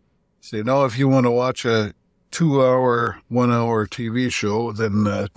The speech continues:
<laughs> Yeah, that's, uh, <laughs> this is one to watch. But, um,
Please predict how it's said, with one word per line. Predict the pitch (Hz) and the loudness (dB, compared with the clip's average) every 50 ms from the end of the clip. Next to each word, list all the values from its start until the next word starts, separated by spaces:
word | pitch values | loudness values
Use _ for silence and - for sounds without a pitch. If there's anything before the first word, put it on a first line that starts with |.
| - - _ _ _ - 185 - | -14 -14 _ _ _ -4 -4 -2
<laughs> | - 208 208 - - 208 185 - | -2 -2 -2 0 -2 -2 -2 0
Yeah, | - 170 165 147 110 101 104 95 | 2 2 4 4 4 2 0 0
that's, | 90 - - 240 - - | -2 -4 -6 -6 -4 -2
uh, | 113 107 104 - - - - _ _ - - - _ - | -2 -4 -4 -4 -8 -14 -14 _ _ -20 -20 -20 _ -10
<laughs> | 196 - - _ - - - _ _ - - | -10 -10 -10 _ -18 -18 -18 _ _ -6 -2
this | 220 190 170 170 160 160 156 135 - - | 0 0 2 2 2 2 2 0 -2 -4
is | 131 117 110 | -4 -4 -2
one | 131 139 135 127 | -2 -2 -2 -2
to | 131 127 | -2 -2
watch. | 127 131 131 123 113 107 104 - - - - 123 | 0 0 0 0 0 -2 -4 -8 -14 -14 -12 -10
But, | 120 117 135 131 113 131 | -6 -4 -4 -4 -4 -2
um, | 135 131 135 135 135 127 127 123 98 | -2 -2 0 -2 -2 -2 -4 -6 -8